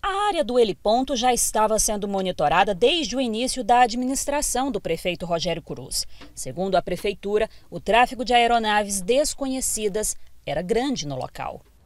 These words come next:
Aqui nessa área passava um fio de energia elétrica que saía daquele poste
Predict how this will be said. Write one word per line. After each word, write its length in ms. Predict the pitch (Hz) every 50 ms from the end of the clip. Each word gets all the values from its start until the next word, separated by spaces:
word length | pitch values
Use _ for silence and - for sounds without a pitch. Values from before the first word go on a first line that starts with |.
| _ _ -
Aqui 180 | - - - 415
nessa 260 | 480 453 - 277 208
área 320 | 190 202 208 196 175 175
passava 680 | - - 220 208 - - 254 247 262 269 214 262 262 -
um 140 | 269 294 320
fio 280 | - - 269 262 285 302
de 120 | 220 262
energia 420 | 240 214 202 196 190 180 185 170
elétrica 500 | 160 160 175 180 180 170 - - - 185
que 140 | 175 - 240
saía 420 | - - 277 254 240 214 220 226 214
daquele 400 | 190 208 208 - 277 311 320 294
poste 640 | - - 196 180 170 170 175 180 - - - 254